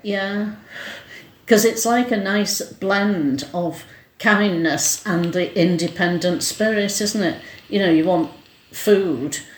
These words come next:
we can grow it, and you can help yourselves and help us plant more food, and, you know, it's, um,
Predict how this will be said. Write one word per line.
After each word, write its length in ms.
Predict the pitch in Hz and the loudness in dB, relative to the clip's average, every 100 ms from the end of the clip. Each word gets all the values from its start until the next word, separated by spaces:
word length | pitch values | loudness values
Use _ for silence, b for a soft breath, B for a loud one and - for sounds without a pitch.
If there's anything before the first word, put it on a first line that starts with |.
| B B B _ _ | B B B _ _
we 100 | 180 | -6
can 220 | 180 196 185 | -2 0 4
grow 320 | 190 220 233 | 4 4 2
it, 460 | 196 - - - - | -2 -4 -6 -6 -6
and 140 | 165 170 | -2 0
you 80 | 165 | 0
can 360 | 185 165 160 - | 0 2 0 -2
help 260 | - 180 180 | 0 0 0
yourselves 760 | 180 - 185 180 180 - - - | -2 2 4 2 0 -4 -6 -4
and 160 | 175 156 | -4 0
help 280 | 180 170 | 0 0
us 140 | 185 160 | -4 -6
plant 400 | - 180 180 190 | -4 -4 -2 -4
more 220 | 185 185 | -4 -4
food, 460 | 202 185 180 180 185 | -4 -4 -4 -4 -4
and, 380 | 170 175 - - | -2 -2 -4 -6
you 80 | 226 | -2
know, 220 | 196 170 | 0 -2
it's, 340 | 180 - - | -4 -4 -2
um, 300 | 196 180 175 | 0 0 -4